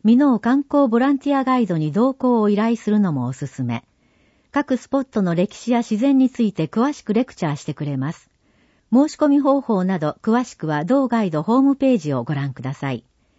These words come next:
詳細はこちら。キューアールコードがあります。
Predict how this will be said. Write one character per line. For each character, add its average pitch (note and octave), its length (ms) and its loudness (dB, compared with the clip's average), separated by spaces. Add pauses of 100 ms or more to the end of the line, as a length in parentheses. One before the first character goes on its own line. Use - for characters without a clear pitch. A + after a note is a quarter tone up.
(420)
詳 C4+ 240 0
細 A#3+ 220 0
は G3 140 0
こ E3+ 140 -6
ち - 160 -10
ら。 C#3+ 180 -8 (520)
キ - 120 -2
ュ D4 100 2
ー D4 80 2
ア D4 40 2
ー - 20 0
ル C4+ 120 -2
コ B3+ 160 2
ー A3+ 40 0
ド E3 140 0
が A#2+ 120 -6
あ A#2+ 60 -8
り A#2+ 120 -10
ま A#2+ 140 -6
す。 - 200 -20